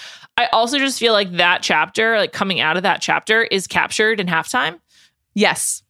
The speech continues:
Speaker 1: And so it's sort of, like, doesn't necessarily need to be, like, remined. And I feel like the hu-, like, the Hustlers moment, like, we, was, like, so recent. It seems like she really was, like,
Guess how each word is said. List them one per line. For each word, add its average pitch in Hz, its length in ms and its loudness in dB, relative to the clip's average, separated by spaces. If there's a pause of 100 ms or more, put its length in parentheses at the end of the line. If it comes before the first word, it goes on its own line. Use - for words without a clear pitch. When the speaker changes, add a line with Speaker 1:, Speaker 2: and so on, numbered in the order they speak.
(240)
Speaker 1:
And 208 160 0
so 214 180 4
it's 190 140 -2
sort 208 240 0
of, 185 80 -2
like, 170 260 0
doesn't 180 260 -2
necessarily 175 320 -2
need 165 140 -2
to 170 80 -4
be, 180 80 -4
like, 165 240 0
remined. 175 840 2
And 196 80 2
I 170 120 2
feel 175 160 2
like 170 140 -2
the 175 60 -2
hu-, 170 200 -2
like, 170 180 -2
the 175 60 -2
Hustlers 208 580 0
moment, 226 480 0
like, 165 220 -2
we, 170 360 2
was, 175 140 0
like, 160 160 -2
so 175 180 2
recent. 165 460 0
It 185 100 -8
seems 185 200 0
like 175 100 2
she - 160 0
really 160 220 2
was, 151 120 -4
like, 156 140 0